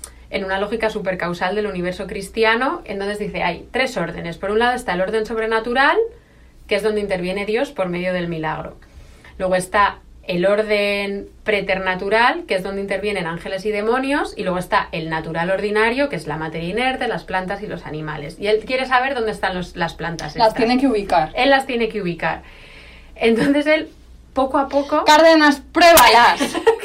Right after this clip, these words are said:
Speaker 2: O sea, ca-, deja de ordenarlas.
Speaker 1: Cárdenas las va a probar
Speaker 2: Claro.
Speaker 1: y todas lo vamos a ver
Speaker 2: Es que
Speaker 1: cómo
Speaker 2: eso,
Speaker 1: Cárdenas las prueba.
Speaker 2: es que
Speaker 1: Entonces,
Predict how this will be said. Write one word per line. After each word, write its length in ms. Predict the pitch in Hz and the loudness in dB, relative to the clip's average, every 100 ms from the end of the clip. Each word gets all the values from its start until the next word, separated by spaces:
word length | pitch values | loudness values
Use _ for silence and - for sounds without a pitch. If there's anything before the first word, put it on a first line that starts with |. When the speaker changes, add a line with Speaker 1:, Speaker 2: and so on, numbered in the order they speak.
| - 494 508 - | 0 0 2 4
Speaker 2:
O 40 | |
sea, 220 | 285 320 277 | 6 6 6
ca-, 180 | 330 302 | 4 6
deja 400 | 330 320 349 320 | 6 6 8 8
de 80 | |
ordenarlas. 840 | 285 262 226 226 254 254 214 220 262 | 8 6 4 6 6 6 6 4 2
Speaker 1:
Cárdenas 440 | - 254 269 330 330 | 4 4 6 4 4
las 200 | 247 220 | 4 4
va 80 | 240 | 0
a 40 | |
probar 380 | 254 247 247 294 | 2 6 8 8
Speaker 2:
Claro. 340 | 254 247 269 | 8 8 10
Speaker 1:
y 20 | |
todas 260 | 269 294 294 | 10 8 6
lo 80 | 294 | 6
vamos 360 | 254 254 254 | 6 4 2
a 100 | 269 | 2
ver 140 | 240 262 | 4 2
Speaker 2:
Es 80 | 262 | 4
que 40 | 277 | 4
Speaker 1:
cómo 60 | |
Speaker 2:
eso, 80 | 269 | 6
Speaker 1:
Cárdenas 320 | 277 277 262 | 6 8 6
las 200 | 240 208 - | 4 0 2
prueba. 220 | 208 208 | 4 4
Speaker 2:
es 60 | 220 | 4
que 60 | |
Speaker 1:
Entonces, 300 | 254 311 330 | 4 4 2